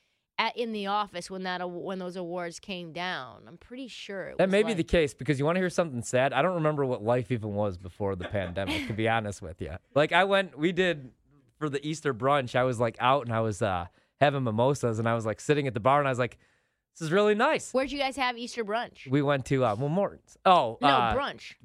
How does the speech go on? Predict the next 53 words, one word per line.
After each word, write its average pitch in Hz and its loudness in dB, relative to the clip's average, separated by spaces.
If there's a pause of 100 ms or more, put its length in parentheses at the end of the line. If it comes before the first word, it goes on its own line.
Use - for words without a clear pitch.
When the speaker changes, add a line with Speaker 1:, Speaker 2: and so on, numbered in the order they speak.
(120)
Speaker 2:
brunch, 165 4
we 139 2
went 131 2
to, 120 0
um, 95 0 (180)
medium 107 -2
rare. 80 -14 (300)
Speaker 1:
Nice. 185 -6
That's 190 -4
a 214 -6
good 202 -4
spot. 196 -2
Speaker 2:
Just 175 0
because 165 2
it's 127 -6
Speaker 1:
Steak 330 -2
also, 285 0
though. 202 -4
Speaker 2:
It's 269 4
Speaker 1:
Steak 233 0
on 254 0
steak? 311 0
Speaker 2:
It's 180 2
okay. 165 4
Well, 147 4
I 165 8
did, 160 0
like, 139 2
the - -4
eggs 123 0
and 113 0
the, 107 0
uh, 90 -2
French - -2
toast. 92 0
It's 143 0
just 170 0
right 147 2
behind 110 -4
us. - -20
I 233 0
Speaker 1:
Oh, 226 2
Speaker 2:
didn't 123 0
wanna 107 0
Speaker 1:
nice. 92 -6
Speaker 2:
drive 95 -2
anywhere. 185 -6 (100)
Speaker 1:
Medium 370 -4
rare 349 -2
is 339 -12
a 262 -12
good 269 -10
spot. - -6